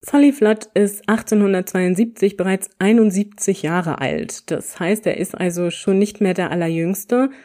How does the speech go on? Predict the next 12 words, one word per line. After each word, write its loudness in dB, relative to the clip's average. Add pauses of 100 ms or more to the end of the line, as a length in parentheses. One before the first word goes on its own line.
(160)
und 2
möchte 0
sich -2
vielleicht 0
jetzt -4
in 0
dieser 2
Untersuchung 2
bezüglich -2
der -2
Mary 0
Celeste -6